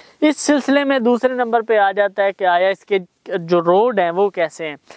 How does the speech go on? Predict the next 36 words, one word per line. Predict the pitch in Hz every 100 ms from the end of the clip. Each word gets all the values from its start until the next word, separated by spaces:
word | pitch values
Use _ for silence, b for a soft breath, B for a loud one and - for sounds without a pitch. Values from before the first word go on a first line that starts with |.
| B _
इसके | 214 285
जितने | 247 247 294 294
भी | 269
रोड | 226 226 233
हैं |
वो | 226 202
तीस | 202 214 -
फीट, | 220
चालीस | 185 180 170 185
फीट | - 196
और | 175
पचास | - 156 170 190
फीट | - 185
के | - 185
रोड | 165 165
हैं | 170 - b b b -
और | 180
जो | 180 185
इसकी, | 180 190 180 180
अ, | 180
रिहायशी | 202 165 160 175 202 233
cutting | 214 196 196
है | 190
वो | 175 170
पाँच | 165 170 185
मरला | 202 175 170
है | 175
और | 175
कुछ | 170 220 -
जो | 202 175
blocks | 170 165 170 170 185
हैं |
वो | 175
तीन | 170 170 170
मरला | 156 139
है। | 143